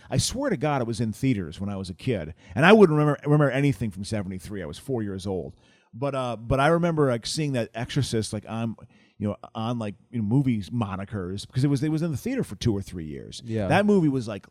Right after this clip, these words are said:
Speaker 1: legendary as far as horror movies go. That, I mean, that was, like, a, a real, honestly, God, I think a lot of horror movies now, like Conjuring and stuff,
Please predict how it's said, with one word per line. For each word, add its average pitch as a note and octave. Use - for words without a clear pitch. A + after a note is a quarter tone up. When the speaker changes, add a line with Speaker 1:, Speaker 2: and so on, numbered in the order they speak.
Speaker 1:
legendary G2
as A2
far D3
as B2
horror C3+
movies F#3
go. F#3+
That, C#3
I -
mean, C3+
that D3+
was, E3+
like, C3+
a, G#2+
a C#3
real, D3+
honestly, D#3+
God, C3+
I C3+
think C#3
a -
lot A#2+
of C3+
horror B2+
movies B2+
now, A2+
like A2+
Conjuring A2+
and A#2+
stuff, C#3